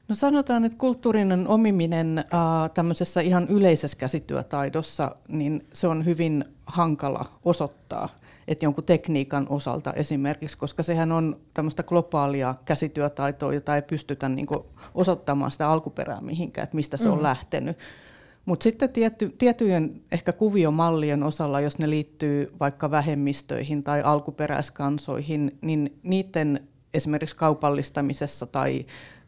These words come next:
Speaker 1: ottamisessa niinku omaan käyttöön, jos ei oo kuulu siihen kulttuuripiiriin, niin siinä täytyy tietysti aina käydä sitä semmoista,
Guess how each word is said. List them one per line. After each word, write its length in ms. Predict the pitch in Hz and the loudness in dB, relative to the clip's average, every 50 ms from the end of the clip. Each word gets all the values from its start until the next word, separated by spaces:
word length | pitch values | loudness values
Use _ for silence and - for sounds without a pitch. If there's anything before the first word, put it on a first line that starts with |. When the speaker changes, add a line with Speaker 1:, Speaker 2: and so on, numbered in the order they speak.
| - - - - | -20 -20 -6 -2
Speaker 1:
ottamisessa 920 | 151 147 143 - 156 143 139 135 139 - 151 143 - - - 139 131 139 - - - | -2 -2 0 0 0 2 2 0 0 -2 -4 -4 -4 -2 0 0 0 0 -2 -6 -6
niinku 460 | 156 151 143 139 147 139 - - - - | -4 -4 -2 0 -2 -2 -2 -6 -12 -4
omaan 420 | - 160 170 165 147 135 139 143 | -2 0 2 2 2 2 0 0
käyttöön, 580 | 143 - 139 135 151 147 - - - 143 139 139 | 0 0 2 2 0 0 -4 -4 -2 0 0 0
jos 200 | 135 131 - - | 0 -2 -2 0
ei 140 | 139 143 143 | 2 2 2
oo 60 | 143 | 0
kuulu 320 | - - - 175 151 151 | -2 0 0 0 2 0
siihen 260 | 143 - - 156 147 151 | -2 -2 -2 -2 -2 -2
kulttuuripiiriin, 920 | - 156 151 156 - - 165 156 156 151 - - 143 143 151 151 143 147 | -2 -4 -4 -4 -6 -6 -6 -6 -6 -8 -6 -6 -4 -4 -2 -2 -2 0
niin 140 | 147 147 147 | 0 0 0
siinä 220 | - 190 165 156 | 0 0 -2 0
täytyy 320 | 151 151 143 139 - 160 151 | 0 -2 -2 -2 -2 -4 -4
tietysti 300 | - - 151 - - 156 | -4 -6 -6 -4 -2 -2
aina 180 | 147 151 165 | -2 -2 -4
käydä 280 | 160 - 151 156 151 185 | -4 -4 -4 -2 -2 -4
sitä 280 | - - - - - | -6 -6 -8 -8 -8
semmoista, 460 | 147 - 147 151 151 - - 165 151 | -8 -6 -6 -6 -6 -4 -4 -4 -4